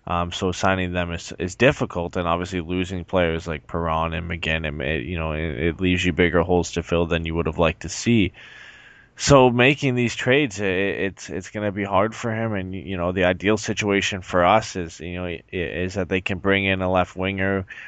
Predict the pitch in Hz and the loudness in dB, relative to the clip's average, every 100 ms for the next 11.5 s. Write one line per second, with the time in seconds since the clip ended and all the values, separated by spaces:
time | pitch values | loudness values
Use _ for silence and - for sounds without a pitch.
0 | - 98 98 95 104 98 92 95 101 92 | -8 -6 -4 0 4 6 4 4 2 2
1 | 98 92 90 87 82 95 76 92 101 101 | 2 2 4 2 2 0 -2 -4 -4 0
2 | 92 - 92 90 90 - - - - 90 | -2 -2 -4 -4 -6 -14 -20 -14 -4 0
3 | 87 90 90 95 78 - 92 87 - 87 | 0 -2 0 0 0 2 2 2 -2 -2
4 | 85 87 - 82 - 90 87 92 87 95 | 0 0 0 -8 -4 -2 2 2 0 0
5 | 85 82 87 85 90 87 87 82 85 87 | 0 0 -4 -2 2 4 2 0 -2 -2
6 | 82 - 90 78 - 82 82 87 92 - | -6 -4 0 0 -2 -8 -2 0 0 -2
7 | - 82 85 - 85 78 - 85 80 82 | -2 -2 -2 -6 -6 -6 -6 -6 -6 -6
8 | 78 80 80 - - 90 92 85 87 85 | -6 0 0 -2 0 2 2 -2 -2 -4
9 | - 92 80 87 98 90 - 87 87 87 | -6 -8 -6 -2 0 0 -2 0 0 0
10 | 85 85 - 85 85 82 85 90 87 82 | -2 -4 -6 -10 -6 -4 -4 -4 -4 -4
11 | 82 87 - 90 82 | -6 -6 2 2 2